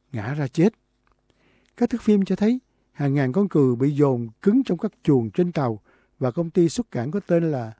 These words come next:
Emmanuel Exports có liên quan đến trong một chuyến chở hàng như vậy. Nhân viên hải hành nói trên tên là Fazul Ula cũng cho đài truyền hình số chín biết rằng luật lệ cấm việc xuất cảng các cừu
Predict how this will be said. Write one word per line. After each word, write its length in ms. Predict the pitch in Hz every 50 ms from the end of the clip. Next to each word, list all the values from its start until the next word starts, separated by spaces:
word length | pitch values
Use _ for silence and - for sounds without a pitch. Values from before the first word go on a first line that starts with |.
| _ _ -
Emmanuel 600 | 160 156 165 165 165 160 160 160 160 170 220 208
Exports 540 | 202 - - - - 165 135 117 - - - _ _ _ _ _ _ _ _ _
có 100 | - 185
liên 160 | 190 180 165
quan 220 | 147 170 147 143 147
đến 140 | 165 180
trong 160 | 190 - 160 139
một 220 | 123 - - _
chuyến 200 | - 180 208 202 -
chở 120 | - 127 147 170 175
hàng 280 | 147 156 139 120 107 101
như 160 | 107 127 151
vậy. 220 | 143 131 110 - - _ _ _ _ _ _ _ _ _ _ _ -
Nhân 160 | 156 151 156
viên 180 | 151 165 156 135
hải 140 | 135 147 160
hành 360 | 165 160 135 113 110 104 98 - _ -
nói 200 | - 131 175 196
trên 240 | - - 170 156 147
tên 220 | - - 160 147 151
là 280 | 143 123 104 95 92 _ _ _ _ _ -
Fazul 480 | 160 160 143 156 165 160 202 226 160
Ula 260 | 151 165 160 151 135 123 - _ _ _ _ _ _
cũng 160 | - 151 170
cho 100 | 208 196
đài 140 | 170 147 131
truyền 180 | - - 135
hình 140 | 120 143 131
số 140 | 120 - 180
chín 200 | - - 214 226
biết 160 | 214 247 240
rằng 280 | 214 165 156 139 123 110 - _ _ _ _ _ -
luật 160 | 135 143 175
lệ 200 | 156 131 123 131
cấm 280 | - - 185 196 247
việc 220 | 233 170 139 123 -
xuất 300 | - - - 269 - _
cảng 260 | - 131 113 113 147
các 260 | 175 - 233 - _ -
cừu 260 | 160 135 120 113